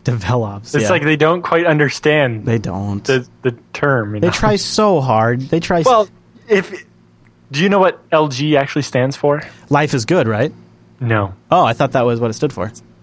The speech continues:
Speaker 2: No, that's just their slogan.
Speaker 1: Okay, okay.
Speaker 2: It's Lucky Gold Star Technologies. <laughs>
Speaker 1: Really?
Speaker 2: Yes. So
Speaker 1: I
Speaker 2: that
Speaker 1: would
Speaker 2: kinda
Speaker 1: also
Speaker 2: gives
Speaker 1: say
Speaker 2: you
Speaker 1: life is
Speaker 2: insight.
Speaker 1: good. I would. <laughs>
Speaker 2: Yeah.
Speaker 1: Wow. Well, there you go. That's a good piece of gear submitted to the subreddit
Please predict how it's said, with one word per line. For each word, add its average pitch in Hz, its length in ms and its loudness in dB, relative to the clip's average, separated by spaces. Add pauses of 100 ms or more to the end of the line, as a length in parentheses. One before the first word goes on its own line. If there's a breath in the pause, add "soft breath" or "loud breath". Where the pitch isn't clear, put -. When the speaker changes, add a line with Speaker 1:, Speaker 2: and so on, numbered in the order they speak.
(220)
Speaker 2:
No, 135 100 2
that's 139 160 2
just 175 140 -2
their 131 100 0
slogan. 120 340 0
Speaker 1:
Okay, 123 360 -2
okay. 110 260 -10 (540)
Speaker 2:
It's 135 260 -4
Lucky 156 300 -2
Gold 139 280 2
Star 127 260 0
Technologies. - 840 -8
<laughs> - 80 -20
Speaker 1:
Really? 156 380 0 (440)
Speaker 2:
Yes. - 360 -6 (840 loud breath)
So 185 160 2
Speaker 1:
I 143 80 4
Speaker 2:
that 156 60 4
Speaker 1:
would 160 80 2
Speaker 2:
kinda 185 120 2
Speaker 1:
also - 180 2
Speaker 2:
gives 139 100 2
Speaker 1:
say 170 80 2
Speaker 2:
you 151 60 2
Speaker 1:
life 147 120 2
is 131 100 -4
Speaker 2:
insight. 123 160 4
Speaker 1:
good. 135 260 0
I 160 120 2
would. 175 140 2
<laughs> 294 1120 0
Speaker 2:
Yeah. 359 500 0 (140)
Speaker 1:
Wow. 76 440 0 (580 loud breath)
Well, 147 220 2
there 151 140 2
you 156 140 2
go. 143 140 2
That's 143 160 2
a 135 40 -2
good 160 180 0
piece 180 180 2
of 135 100 -2
gear 147 220 2
submitted 143 340 0
to 139 40 0
the 131 80 -2
subreddit 120 600 0